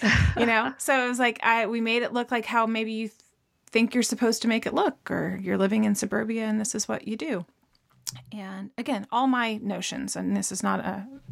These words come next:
Speaker 1: um, a judgment of anybody else, but for me, it was like I had, was filling up a home to look like a catalog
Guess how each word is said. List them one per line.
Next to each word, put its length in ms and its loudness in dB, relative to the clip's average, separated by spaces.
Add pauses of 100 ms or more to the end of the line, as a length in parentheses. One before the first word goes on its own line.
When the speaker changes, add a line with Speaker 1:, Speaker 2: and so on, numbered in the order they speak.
(420)
Speaker 1:
um, 280 -12 (1500)
a 160 -8
judgment 420 2
of 80 0
anybody 400 4
else, 260 4
but 200 -6
for 100 -2
me, 420 2 (760)
it 120 6
was 180 6
like 200 4
I 100 2
had, 260 0
was 240 -2
filling 360 2
up 140 -2
a 60 0
home 640 0 (1900)
to 120 -2
look 220 -2
like 180 0
a 60 -4
catalog 920 0